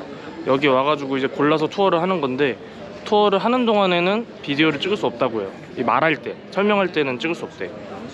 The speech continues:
그러면은 이제 비디오 보고 사람도 안 온다고. 어, 설명 안 할 때만 이제 설명 듣고 제가 조금 소개하고, 요런 식으로는 찍을 수 있을 것 같습니다. 그, 그리고 이게 그냥 일반 도보 투어랑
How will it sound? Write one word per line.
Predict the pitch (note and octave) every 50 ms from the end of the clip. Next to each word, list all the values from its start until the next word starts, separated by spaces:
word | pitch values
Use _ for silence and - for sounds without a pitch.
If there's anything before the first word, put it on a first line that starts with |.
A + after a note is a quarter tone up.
| - - -
그러면은 | C#3 C#3+ D3+ D3+ C#3+ C#3 C3 B2
이제 | A#2 A#2
비디오 | - - - D#3 E3 D3
보고 | C3+ B2+ B2
사람도 | B2 D#3+ F3 F3 C#3
안 | A2 A2+ B2
온다고. | B2+ B2+ A#2 A2 A2 A2 A#2 G#2 F2+ - - - - - - - -
어, | - A2 G2+ E2+ - - - -
설명 | - - G3+ G#3+ G3
안 | A#2+ G#2+ A#2+ C#3+
할 | D#3+ E3+
때만 | D#3+ - - D#3 D3 C#3 C3+ C3+ C3+ - D#3+ D#3+ D#3+ E3+ F3 E3+
이제 | C#3+ A#2+ A#2+
설명 | A#2+ E3+ F#3+ G3 F3
듣고 | C3+ - - - - D#3+ A#3
제가 | - C3+ A#2+ B2+
조금 | - F3 - F3 E3+ D3 C3 A#2+ - - - - - - -
소개하고, | - - G#3+ F#3 G#3+ G3+ E3+ D3+
요런 | C3+ C3+ D3+ E3+ E3
식으로는 | D#3 - D#3+ C#3 D3 C#3+ C#3 C3 B2+ A#2+
찍을 | - D#3+ E3 F3
수 | - C3
있을 | - D#3+ B2+
것 | A#2+ A2+
같습니다. | G#2 - - - - - G3+ - G3 G3+ G3+ G3 - G#3+ G3+ G3+ G#3+ G#3+ A3 A3+ A3+ A3 G#3+ - F#3+ D#3+ D#3 D#3+ E3 D#3+ - - - - G#3 B3+ E4+ F#4+ - E4 D#4 D#4 - -
그, | - - - F#4 G4 F#4 C#4 - - - - - C#4 - -
그리고 | D3 D#3+ D#3+ D3+
이게 | C#3+ D#3
그냥 | - - - F3+ F#3+ F3
일반 | D3 D3+ E3 E3+ F#3+ F3 -
도보 | - C#3 D3 E3 F#3 G3
투어랑 | - - D#3+ C#3+ C#3+ D3 E3 D3 A#2 G2+ - - -